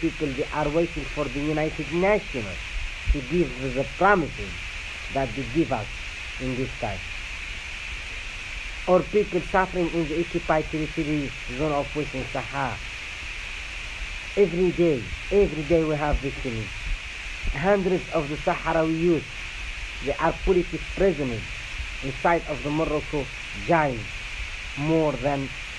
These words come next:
ten years, fifteen years, twenty years, and now we have some of them more than twenty-five and thirty years. Dear comrades,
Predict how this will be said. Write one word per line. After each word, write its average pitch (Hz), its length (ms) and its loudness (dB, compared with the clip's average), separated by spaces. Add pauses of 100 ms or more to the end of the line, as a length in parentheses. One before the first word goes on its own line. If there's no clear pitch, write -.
(160)
ten 160 300 4 (200)
years, 139 400 2 (540)
fifteen 165 420 2 (140)
years, 143 300 2 (340)
twenty 160 380 6
years, 139 680 2 (360)
and 147 180 2
now 170 180 8
we 165 140 6
have 160 200 2 (200)
some 190 360 6
of 165 140 2 (160)
them 160 240 6 (840)
more 147 200 4
than 147 220 6 (120)
twenty-five 147 1300 2 (260)
and 131 160 0
thirty - 420 0
years. 117 300 0 (3000)
Dear 143 180 0
comrades, 135 380 2